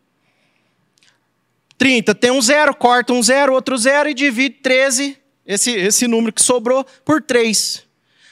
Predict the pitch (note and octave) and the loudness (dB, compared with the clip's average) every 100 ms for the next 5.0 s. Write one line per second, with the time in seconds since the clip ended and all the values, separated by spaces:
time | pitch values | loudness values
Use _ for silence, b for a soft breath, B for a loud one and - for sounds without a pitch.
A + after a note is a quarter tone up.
0 | b C#4+ D#4 F4+ F4 - C#4 B3 C#3+ C3 | b -2 0 0 0 0 -2 -2 -6 -6
1 | C3 G2+ - - b b b B3 B3+ C4 | -6 -8 -16 -20 b b b 0 2 2
2 | E4+ F4 D4+ - A#3+ C#4 - D4 D4+ D4+ | 2 2 0 0 0 2 0 -2 -4 -2
3 | C#4+ C4 A#3 C#4+ - A3+ B3+ - C#4+ A3+ | -2 0 0 0 0 -2 -2 -4 -4 -2
4 | A3+ F#3 - - C#4+ F4+ F4+ F4+ C#4+ | -2 -4 -8 -8 -2 0 0 -4 -6